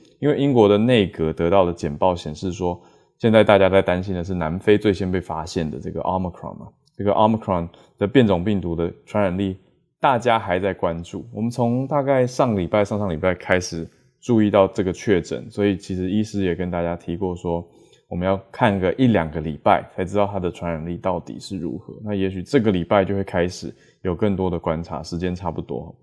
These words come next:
那这个 Lagevrio 呢，会是给轻症的病患在家服用的，所以我觉得这是一个很大的关键，因为在家服用你就减少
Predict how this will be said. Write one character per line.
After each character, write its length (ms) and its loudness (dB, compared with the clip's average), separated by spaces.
那 160 0
这 140 0
个 300 2
Lagevrio 800 2
呢， 160 -8
会 140 -2
是 100 -6
给 160 -4
轻 260 2
症 160 6
的 80 4
病 220 0
患 180 -2
在 300 4
家 260 0
服 340 -8
用 300 -2
的， 80 -12
所 120 0
以 40 6
我 80 6
觉 100 4
得 60 6
这 100 6
是 120 4
一 20 4
个 80 2
很 80 0
大 160 4
的 80 4
关 260 0
键， 240 -2
因 80 -4
为 80 2
在 140 6
家 160 6
服 180 -2
用 140 2
你 80 -4
就 120 2
减 300 -4
少 380 -6